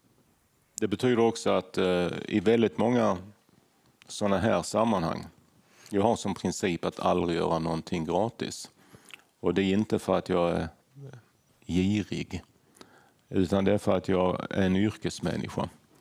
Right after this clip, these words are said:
och jobbar inte gratis. Och det är väldigt vanligt att, eh, jag får som svar, "Men vi betalar inte för sånt här."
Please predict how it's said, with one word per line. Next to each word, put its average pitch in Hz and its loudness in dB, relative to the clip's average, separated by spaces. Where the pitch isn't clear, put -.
och 92 0
jobbar 95 4
inte 104 -2
gratis. - -2
Och 104 2
det 110 4
är 113 4
väldigt 120 2
vanligt 104 2
att, 92 -2
eh, 87 2
jag 92 0
får 95 2
som - -8
svar, 92 -2
"Men 95 0
vi 95 2
betalar 90 0
inte - -6
för - -8
sånt 82 -6
här." - -2